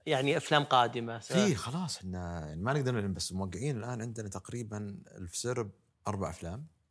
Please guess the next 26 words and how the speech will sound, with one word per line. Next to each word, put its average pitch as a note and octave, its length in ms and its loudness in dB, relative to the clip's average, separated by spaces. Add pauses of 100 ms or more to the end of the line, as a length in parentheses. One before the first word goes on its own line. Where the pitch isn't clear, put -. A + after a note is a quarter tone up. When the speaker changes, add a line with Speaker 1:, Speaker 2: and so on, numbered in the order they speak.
Speaker 2:
جاية. D3+ 340 -8 (680)
Speaker 1:
أم، C#3+ 320 -6
تب-، D3+ 500 -2
مخرجين D#3+ 360 2
آخرين D#3 380 2
طبعًا، G#2+ 220 -10
ها؟ D3 280 -4 (360)
ولا C#3+ 380 6
Speaker 2:
والله E3 160 6
شكلي D#3 260 4
ب-، B2 80 -4 (320)
<laughs> - 120 -2 (180)
أنا D#3 80 4
ما C#3 200 2
ندري. A2 440 0 (100)
أنا، B2 420 -2
أنا C3 220 0 (320)
مالك C#3 500 4
يقول A#2+ 380 2
تكفى - 420 -4 (120)
إنه G2+ 260 0
يعني F2+ 160 0
هو A2 120 0
عنده A2 280 0
الآن، G2 320 0 (600)
آه، G1+ 320 -4